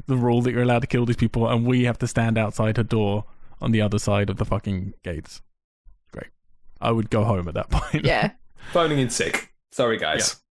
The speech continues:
Speaker 1: Yeah. So the purge announcement begins. This is where we learn that a rule has been revoked. Um, and then the senator has a little chit-chat with the Punisher.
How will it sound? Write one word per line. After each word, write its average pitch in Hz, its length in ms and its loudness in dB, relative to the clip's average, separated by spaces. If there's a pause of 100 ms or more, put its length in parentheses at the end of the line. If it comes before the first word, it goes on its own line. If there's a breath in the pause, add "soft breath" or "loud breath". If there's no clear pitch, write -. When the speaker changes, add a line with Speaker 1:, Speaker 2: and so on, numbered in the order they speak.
(540)
Speaker 1:
Yeah. - 120 -20
So 131 100 -2
the 131 60 -2
purge 180 280 0
announcement 160 460 0
begins. 151 600 0
This - 140 -10
is - 60 -10
where 131 140 4
we 127 80 4
learn 123 240 4
that 120 140 2
a 107 100 -2
rule 120 460 2
has 113 180 0
been 113 380 2
revoked. 113 600 0 (380 loud breath)
Um, 113 80 0
and 117 80 4
then 117 80 2
the 120 80 2
senator 123 400 0
has 113 160 0
a 113 40 0
little 101 360 0
chit-chat - 460 -2
with 101 80 -8
the - 40 -8
Punisher. 101 500 0